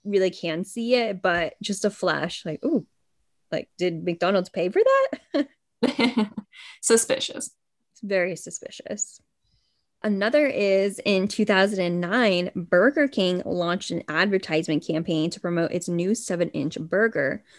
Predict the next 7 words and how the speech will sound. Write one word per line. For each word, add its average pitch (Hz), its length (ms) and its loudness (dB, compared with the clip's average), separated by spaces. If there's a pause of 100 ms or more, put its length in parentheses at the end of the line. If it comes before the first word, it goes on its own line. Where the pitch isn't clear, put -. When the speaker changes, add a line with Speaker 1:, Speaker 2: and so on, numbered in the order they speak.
(140)
Speaker 1:
which 196 140 -4
included 180 560 0
a 190 60 -4
single 151 320 -4
beef 151 260 -4
patty. 294 500 -2 (560)
And 202 600 2